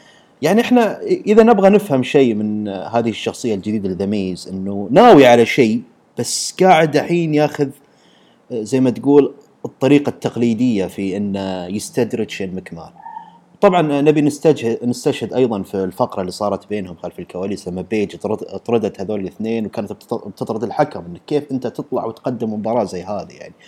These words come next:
وكانت بيج متضايقة يعني مستوى الاثنين اللي كانوا كل، كل واحد منهم يطالب بخمسة آلاف دولار نتيجة مجهودنا وتعبنا.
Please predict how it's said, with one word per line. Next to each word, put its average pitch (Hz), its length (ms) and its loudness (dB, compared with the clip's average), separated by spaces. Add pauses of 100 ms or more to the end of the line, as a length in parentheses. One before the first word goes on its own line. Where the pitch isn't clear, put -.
(240)
وكانت 147 380 -2
بيج 147 320 0 (340)
متضايقة 110 520 4
يعني 76 400 -12 (1000)
مستوى 101 320 -6
الاثنين 104 480 -6
اللي 95 180 -8
كانوا 107 260 -6
كل، 101 280 -10
كل - 120 -6
واحد 113 180 0
منهم 113 220 -2
يطالب 110 280 0
بخمسة 113 420 -8
آلاف 110 200 0
دولار 104 420 -2
نتيجة 110 420 -4 (560)
مجهودنا 92 580 -6
وتعبنا. 82 600 -10